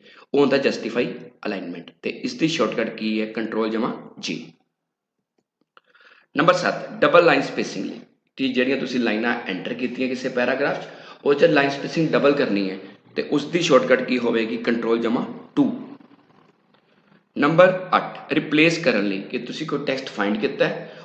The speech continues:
ਉਹਨੂੰ ਕਿਸੇ ਦੂਜੇ ਟੈਕਸਟ ਨਾਲ ਬਦਲਣਾ ਹੈ, ਰਿਪਲੇਸ ਕਰਨਾ ਹੈ, ਤੇ ਉਸ ਦੀ ਸ਼ਾਰਟਕਟ ਕੀ ਹੈ? ਕੰਟਰੋਲ ਜਮਾ ਐਚ। ਨੰਬਰ ਨੌ,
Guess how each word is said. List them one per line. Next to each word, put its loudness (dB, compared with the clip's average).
ਉਹਨੂੰ 2
ਕਿਸੇ -2
ਦੂਜੇ 0
ਟੈਕਸਟ 0
ਨਾਲ -2
ਬਦਲਣਾ 2
ਹੈ, -6
ਰਿਪਲੇਸ 2
ਕਰਨਾ 0
ਹੈ, -10
ਤੇ -6
ਉਸ 2
ਦੀ 0
ਸ਼ਾਰਟਕਟ 0
ਕੀ -2
ਹੈ? -2
ਕੰਟਰੋਲ 0
ਜਮਾ -2
ਐਚ। -10
ਨੰਬਰ 6
ਨੌ, 2